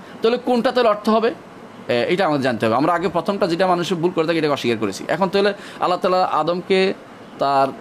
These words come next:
চেহারা অনুসারে, এম, তার চেহারা দিয়ে সাব্যস্ত করেছেন, অর্থাৎ চেহারা অনুসারে সৃষ্টি করেছেন, এটা কী অর্থ হতে পারে? প্রথমত কেউ কেউ বলেছেন এখানে খালাকাল্লাহু আদম আলা সুরাতিহি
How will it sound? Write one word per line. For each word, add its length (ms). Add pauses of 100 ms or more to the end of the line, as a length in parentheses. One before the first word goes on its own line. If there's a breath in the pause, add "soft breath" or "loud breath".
চেহারা 420
অনুসারে, 540 (180)
এম, 540 (540)
তার 160
চেহারা 280
দিয়ে 200
সাব্যস্ত 360
করেছেন, 500
অর্থাৎ 220
চেহারা 240
অনুসারে 240
সৃষ্টি 240
করেছেন, 240
এটা 100
কী 100
অর্থ 180
হতে 140
পারে? 140 (540 loud breath)
প্রথমত 400
কেউ 220
কেউ 120
বলেছেন 260
এখানে 300 (200)
খালাকাল্লাহু 460
আদম 220
আলা 200
সুরাতিহি 640